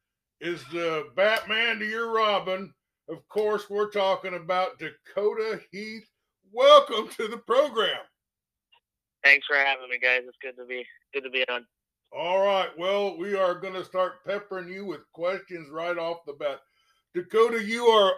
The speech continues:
Speaker 1: are a, a, a more knowledgeable hockey, uh, guy than I think me and Mark both. Uh, Mark might be catching up with you a little bit.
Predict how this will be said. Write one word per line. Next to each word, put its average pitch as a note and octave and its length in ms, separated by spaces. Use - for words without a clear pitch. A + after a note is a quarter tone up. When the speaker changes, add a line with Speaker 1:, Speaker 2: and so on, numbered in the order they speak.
Speaker 1:
are F3+ 280
a, D#3+ 100
a, D3 300
a D#3 80
more G3 240
knowledgeable E3+ 680
hockey, D3 500
uh, B2+ 220
guy D3 320
than C3 300
I C#3 160
think C#3 240
me C#3 140
and B2+ 140
Mark B2+ 280
both. A#2 260
Uh, A2+ 200
Mark G3 300
might E3 220
be D3+ 80
catching C#3+ 380
up C#3 180
with A#2 180
you A#2+ 80
a A2+ 100
little A#2+ 240
bit. A2+ 200